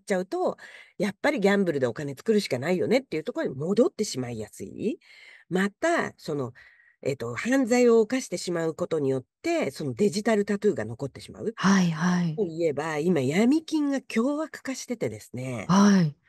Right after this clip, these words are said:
Speaker 1: その、闇金のお金を、その、昔は弁護士とか警察官が入って、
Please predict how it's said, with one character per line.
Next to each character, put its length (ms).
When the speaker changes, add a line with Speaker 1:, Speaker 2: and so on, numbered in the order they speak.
Speaker 1:
そ 120
の、 100
闇 320
金 220
の 120
お 40
金 260
を、 320
そ 140
の、 60
昔 360
は 260
弁 220
護 80
士 80
と 60
か 120
警 140
察 240
官 200
が 100
入 140
っ 40
て、 320